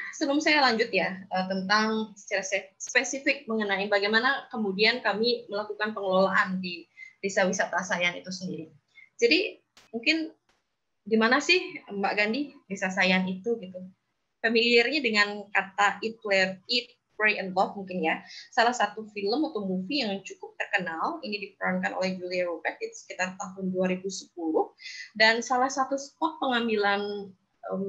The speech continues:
dari movie ini, itu lokasinya ada di desa Sayan. Sehingga tidak sulit sebenarnya untuk mengingat desa ini, gitu, karena memang punya landscape, eh, alam yang sangat luar biasa. Bahkan kalau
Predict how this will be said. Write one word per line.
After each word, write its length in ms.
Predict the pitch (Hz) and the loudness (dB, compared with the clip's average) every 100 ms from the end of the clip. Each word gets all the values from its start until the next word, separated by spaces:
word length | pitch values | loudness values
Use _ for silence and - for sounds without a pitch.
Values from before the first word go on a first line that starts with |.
| 185 | -2
dari 240 | 208 220 | 0 0
movie 320 | 226 240 370 | 0 2 2
ini, 160 | 339 262 262 | 4 2 0
itu 80 | 233 311 | -2 -2
lokasinya 480 | - - 220 220 302 | -2 -4 -2 0 0
ada 160 | 202 | 0
di 240 | 190 185 185 | 0 -2 -2
desa 320 | 185 185 185 | -4 -4 -2
Sayan. 400 | 196 185 175 - - - _ | 0 2 2 -2 -10 -20 _
Sehingga 240 | 220 262 320 | -2 -2 -2
tidak 240 | 214 - | -6 -6
sulit 320 | 226 285 - | -2 -2 -2
sebenarnya 480 | 214 196 180 185 185 | -6 -4 -2 0 0
untuk 160 | 185 190 | -2 -2
mengingat 480 | 196 285 262 - _ _ - | 2 4 2 0 _ _ -2
desa 480 | 190 190 175 160 - - | -2 0 0 0 -6 -4
ini, 320 | 226 233 185 | 0 0 0
gitu, 160 | 185 185 - | -4 -8 -8
karena 160 | 180 | -2
memang 480 | 226 202 196 190 190 - - _ | 0 0 0 -2 -4 -14 -20 _
punya 320 | - 208 202 190 | -10 -2 0 2
landscape, 560 | 190 185 - - - - _ - | 2 0 -6 -6 -6 -12 _ -6
eh, 120 | 180 180 | -4 2
alam 320 | 196 214 214 | 4 4 4
yang 240 | 190 180 185 | 2 0 -2
sangat 480 | - 240 277 208 | 2 6 6 4
luar 160 | 196 190 | 0 0
biasa. 480 | 180 - - - - | -2 -8 -12 -16 -10
Bahkan 400 | 190 214 254 233 | 0 2 2 2
kalau 400 | 214 190 190 | 2 2 0